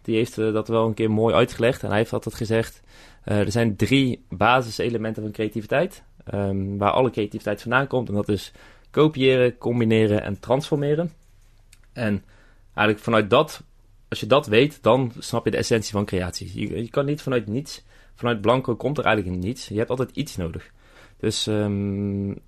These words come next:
ja, ook een quote van diezelfde man is, eh, "Everything is a remix." Ehm, en als je, ja, als je dat gaat realiseren, dat alles inderdaad al een keer gedaan is, en dat je op die manier alsnog creatief kan zijn, dan pas kan je echt,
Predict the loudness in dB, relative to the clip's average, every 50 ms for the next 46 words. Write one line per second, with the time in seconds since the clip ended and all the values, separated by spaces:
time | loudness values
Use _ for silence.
0 | _ -2 -2 0 2 2 0 2 0 0 2 4 4 4 4 4 2 2 2 2
1 | 4 4 4 4 4 4 4 4 4 2 0 -2 -4 0 0 0 2 4 4 4
2 | 4 4 4 4 2 2 2 0 0 0 2 4 4 4 4 4 0 -2 -4 -14
3 | -16 _ _ _ _ _ _ _ _ _ _ _ _ -4 -2 0 0 2 0 0
4 | 0 0 -2 -2 -2 -2 -4 -4 -6 -10 _ _ _ _ _ _ _ 0 2 4
5 | 4 4 2 2 2 2 2 2 2 0 -6 -10 -8 -6 0 2 2 2 2 0
6 | -2 0 2 0 2 2 0 0 2 4 4 4 2 0 -2 -4 _ _ _ _
7 | -14 -12 -8 -2 0 0 0 0 -2 -2 -2 2 2 2 2 2 -2 -12 -20 _
8 | _ _ _ _ _ _ _ _ -8 -4 -2 -2 -2 0 0 -2 0 0 0 2
9 | 2 2 2 0 0 -4 -4 -8 -14 -12 -6 -4 -4 -2 0 0 0 0 0 -2
10 | -2 -2 0 0 0 2 2 0 2 0 -2 -2 0 2 0 0 2 2 0 0
11 | 0 -2 -6 -4 -4 -2 0 0 0 0 -2 -4 -6 _ _ -20 -20 _ _ -20
12 | -20 _ -20 _ -4 0 2 2 2 2 -2 -4 -8 _ -12 -2 0 2 2 0
13 | 0 -2 -2 0 0 0 2 0 0 0 -2 -8 -20 -20